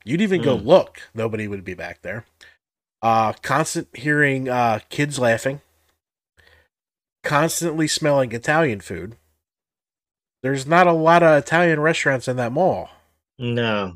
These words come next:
Speaker 1: There wasn't any. You had
Speaker 2: No.
Speaker 1: the, you had the chicken place, the cheesesteak place, the Chinese place, and then the two, Chick-fil-A, and then
Speaker 2: And, uh,
Speaker 1: Arby's.
Speaker 2: pi-, and the pizza place.
Speaker 1: And the pizza place.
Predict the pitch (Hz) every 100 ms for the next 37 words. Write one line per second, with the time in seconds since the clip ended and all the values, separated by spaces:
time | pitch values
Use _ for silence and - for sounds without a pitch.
0 | - 113 127 190 160 110 - - - _
1 | _ _ _ _ _ _ 123 131 92 90
2 | 85 135 147 120 107 104 101 - 170 180
3 | 180 180 180 - 117 160 165 - 160 -
4 | 151 165 175 - 107 - 135 135 160 165
5 | - 160 175 - - - - _ - 127
6 | 127 123 120 113 113 - 135 - - -
7 | 180 - 151 156 160 156 139 120 113 113
8 | 107 - 113 110 107 104 92 - 135 131
9 | - 113 107 139 110 90 98 90 160 160
10 | 143 180 165 - - 78 -